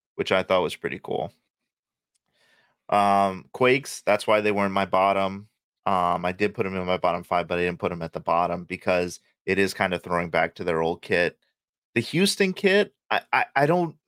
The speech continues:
it doesn't scream Houston to me. I had no clue that their secondary color was purple 'cause I've never seen them wear purple.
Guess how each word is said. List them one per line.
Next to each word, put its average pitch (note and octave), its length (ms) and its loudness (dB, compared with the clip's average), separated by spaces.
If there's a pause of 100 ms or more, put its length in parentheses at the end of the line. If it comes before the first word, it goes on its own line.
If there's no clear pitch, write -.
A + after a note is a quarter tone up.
(260)
it C#3+ 120 -2
doesn't D#3 260 0
scream D3+ 360 0
Houston A#2+ 540 -4
to F#2+ 100 -6
me. D#2+ 240 -10 (420)
I C#3 80 4
had C#3+ 280 0
no C3 200 4
clue C3 300 0
that G2 160 2
their G2+ 100 0
secondary F#2 520 -2
color F2+ 280 -2
was F2+ 160 -6
purple F#2 380 -4
'cause A2 160 -8
I've G2+ 140 0
never G#2+ 360 0
seen G2+ 260 -8
them F2+ 160 -2
wear F2+ 180 -2
purple. E2 500 -6